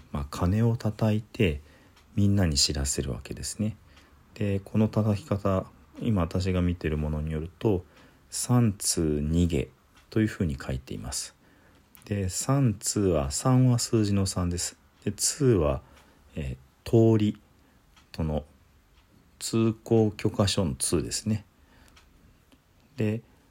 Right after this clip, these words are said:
この一通というのが、この、なんて言うんでしょうね。一つのこう、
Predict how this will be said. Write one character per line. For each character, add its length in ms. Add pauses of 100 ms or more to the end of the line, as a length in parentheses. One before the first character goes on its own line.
こ 120
の 220 (500)
一 180 (220)
通 400
と 180
い 80
う 60
の 120
が、 340 (760)
こ 100
の、 300 (1200)
な 160
ん 40
て 100
言 80
う 20
ん 40
で 40
し 80
ょ 60
う 20
ね。 180 (760)
一 280
つ 160
の 220
こ 380
う、 20